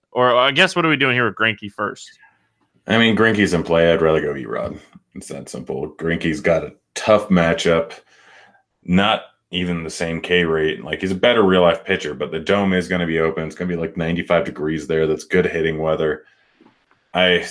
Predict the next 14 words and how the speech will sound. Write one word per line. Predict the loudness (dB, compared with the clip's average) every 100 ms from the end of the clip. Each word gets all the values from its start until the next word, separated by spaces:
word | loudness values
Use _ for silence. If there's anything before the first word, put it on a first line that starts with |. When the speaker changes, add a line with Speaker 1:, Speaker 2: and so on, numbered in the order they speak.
| -2
Speaker 2:
I | 0
don't, | 0 -2 -8 _ _ _ -6
like, | -6
Greinke's | -2 -2 0 0
always | 4 4 2
a |
guy | 2 2 0
that's | -2
in | -4 -4
play | -2 -2
for | -2 -6
tournaments | -8 -8 -6 -10 -12
just | -8 -8 -8
because | -6 -4 -4 -8 -14